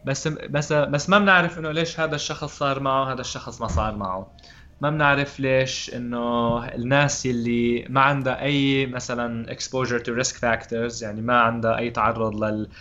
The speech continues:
للعوامل ال-، اللي بتسبب سرطان، بيصير معها. ففي كتير أشياء لسه، لسه ما بنعرفها، وهالشي سببه إنه في يعني آلاف الجينات،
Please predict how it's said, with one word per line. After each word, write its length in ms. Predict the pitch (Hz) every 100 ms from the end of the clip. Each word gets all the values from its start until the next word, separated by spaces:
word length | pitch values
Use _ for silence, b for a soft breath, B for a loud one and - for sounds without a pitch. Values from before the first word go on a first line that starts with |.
| B B B -
للعوامل 600 | 110 104 117 117 113 110
ال-، 280 | 107 107
اللي 200 | 104 104
بتسبب 340 | 104 - 117 117
سرطان، 600 | 120 113 113 113 117 123 - -
بيصير 360 | 123 117 135 113
معها. 360 | 104 90 87 - B B B B
ففي 220 | - 147 180
كتير 240 | 226 196
أشياء 300 | 196 175 165
لسه، 180 | 165 160
لسه 240 | 165 165
ما 100 | 170
بنعرفها، 800 | 165 139 120 117 - 113 123 -
وهالشي 500 | 139 139 190 - 226
سببه 500 | 220 208 196 175 160
إنه 260 | 160 160 156
في 460 | - 165 170 170 160
يعني 580 | 143 139 143 143 135
آلاف 300 | 143 165 160
الجينات، 680 | 143 131 139 131 135 131